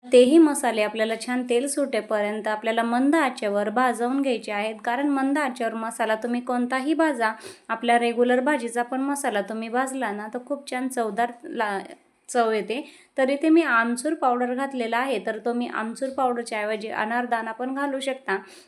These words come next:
या दोन्हीपैकी एकही नसलं तर भाजीला चव येत नाही, म्हणून हे ऑप्शनल आहे असं समजू नका. तर इथे मी ग्रेव्ही शिजेल,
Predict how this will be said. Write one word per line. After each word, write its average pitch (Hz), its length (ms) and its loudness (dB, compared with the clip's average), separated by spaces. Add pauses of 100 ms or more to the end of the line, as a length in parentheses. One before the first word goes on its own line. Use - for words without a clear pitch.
(100)
या 285 120 2
दोन्हीपैकी 262 880 2
एकही 269 500 -2
नसलं 247 360 -2
तर 247 60 -2
भाजीला 240 420 -2
चव 220 240 -6
येत 247 220 -4
नाही, 226 280 -4
म्हणून 240 280 -2
हे 247 180 -4
ऑप्शनल 262 560 -4
आहे 247 220 -4
असं 247 240 -8
समजू 277 400 -6
नका. 240 260 -6 (1080)
तर 233 120 2
इथे 247 200 -2
मी 294 140 0
ग्रेव्ही 262 360 0
शिजेल, 262 440 -2